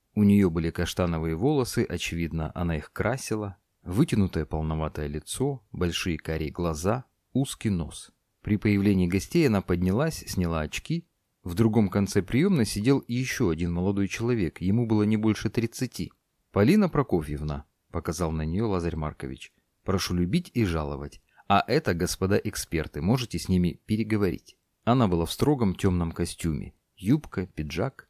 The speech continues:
Полина Прокофьевна сурово взглянула на гостей, словно сама собиралась их допрашивать. Каплан вышел из приёмной, не представив молодого человека, стоявшего на другом конце приёмной. «Кто это?» —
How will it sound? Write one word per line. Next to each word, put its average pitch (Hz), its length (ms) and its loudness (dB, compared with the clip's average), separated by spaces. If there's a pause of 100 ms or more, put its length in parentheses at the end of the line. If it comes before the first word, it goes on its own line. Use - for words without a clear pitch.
Полина 113 320 4
Прокофьевна 98 600 0
сурово 101 480 2
взглянула 85 520 0
на 78 120 -2
гостей, 120 460 -2
словно 98 420 -2
сама 95 400 -2
собиралась 87 640 -2
их 82 160 -8
допрашивать. 95 640 -4 (240)
Каплан 123 480 0
вышел 98 400 0
из 76 100 -8
приёмной, 151 600 0 (300)
не 117 280 4
представив 104 640 -2
молодого 87 480 2
человека, 113 440 -2
стоявшего 98 520 -2
на 90 160 0
другом 90 300 0
конце 90 340 -2
приёмной. 80 640 -4 (460)
«Кто - 360 0
это?» — 78 340 -6